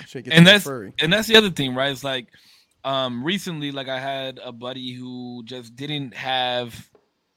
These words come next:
Speaker 2: money for rent, and I don't really have money right now like that, you know. But, you know, I threw, I threw him a bill, and I was like, "Here, bro." Like, that's the other,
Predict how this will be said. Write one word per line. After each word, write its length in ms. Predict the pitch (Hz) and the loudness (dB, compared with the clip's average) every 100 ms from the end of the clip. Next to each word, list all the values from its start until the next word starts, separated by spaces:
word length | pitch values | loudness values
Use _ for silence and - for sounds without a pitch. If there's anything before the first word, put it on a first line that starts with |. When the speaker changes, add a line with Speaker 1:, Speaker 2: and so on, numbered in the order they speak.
| _ _ | _ _
Speaker 2:
money 400 | 120 127 123 95 - _ | -10 -6 -6 -8 -12 _
for 120 | - | -16
rent, 260 | 113 117 107 _ - | -8 -6 -8 _ -14
and 120 | 147 202 | 4 6
I 100 | 254 | 10
don't 140 | 233 | 10
really 160 | 196 185 | 10 12
have 160 | 180 | 10
money 240 | 151 160 127 | 10 8 8
right 180 | 113 | 6
now 140 | 107 104 | 4 0
like 180 | 101 95 | -4 -8
that, 240 | 95 87 _ | -12 -14 _
you 100 | 123 | -10
know. 220 | 127 143 - _ _ _ | -8 -8 -12 _ _ _
But, 220 | 156 165 | 2 2
you 140 | 156 | 0
know, 80 | 180 | 6
I 160 | 170 170 | 10 10
threw, 260 | 165 175 - | 6 0 4
I 100 | 151 | 4
threw 200 | - 180 | 4 2
him 80 | 175 | 4
a 80 | 151 | 6
bill, 260 | 139 180 | 8 8
and 100 | 175 | 10
I 40 | 165 | 8
was 100 | 156 | 6
like, 140 | 147 | 2
"Here, 240 | - 214 | -2 -8
bro." 240 | 165 143 170 | -8 -8 -8
Like, 300 | 156 117 110 _ _ _ _ _ _ _ _ - | -8 -12 _ _ _ _ _ _ _ _ _ 4
that's 180 | 214 | 6
the 80 | 208 | 8
other, 120 | 180 | 4